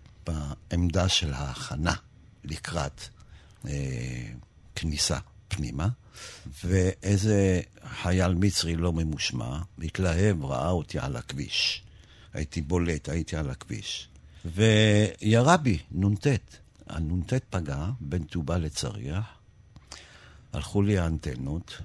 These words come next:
לא היה לי צידוד. השני אנשי צוות האחרים, שגם הם היו מת"קים, קפצו מהטנק והלכו לטנקים אחרים, כי הם אמרו שהם לא רוצים להפסיד את המלחמה. וכאן, אה, זה,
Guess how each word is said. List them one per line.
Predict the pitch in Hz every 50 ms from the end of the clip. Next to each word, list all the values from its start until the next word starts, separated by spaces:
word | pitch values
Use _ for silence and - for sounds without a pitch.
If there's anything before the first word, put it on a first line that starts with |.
| - -
לא | - 85 85
היה | 82 82 76 73
לי | 78 80 82
צידוד. | - - - 90 71 65 71 71 80 95 - - - - - - - - - - - - - - - - - - - - - - - -
השני | - 82 87 90 87 - - - 107 113 113
אנשי | 110 104 - - 113 104
צוות | - - 113 101 101 104 - 101
האחרים, | 87 85 - 101 98 104 110
שגם | 90 - 98 90 90 90 92
הם | 82 95 120 123 117
היו | 98 98 104 101 90
מת"קים, | 87 85 - - 95 92 90 - - 85 80 76 73 73 69 - 82 - - - - - _ _ - - - - - - -
קפצו | - 117 - - - - - 117 107
מהטנק | 107 101 92 90 - - 107 104 95 90
והלכו | 87 90 87 85 85 - - 104 104 101 98 98 - - - - -
לטנקים | 87 - - 104 101 98 - 92 87 95
אחרים, | 85 - - 90 85 95 101 101
כי | 82 - - 78
הם | 76 71 73
אמרו | 76 71 73 85
שהם | 80 - - 78 73 76
לא | 73 85
רוצים | 87 82 73 - - 85 78 67
להפסיד | 60 - 60 - - - - - 95 92 82
את | 73 - -
המלחמה. | - - 62 62 - - - - 69 73 71 76 87 104 - - - - - - - - - - - - - 82
וכאן, | 82 87 87 - - 90 92 92 92 92 90
אה, | 87 87 85 82 80 82 80 82 78 - -
זה, | - 73 - - 87 90 90 85 82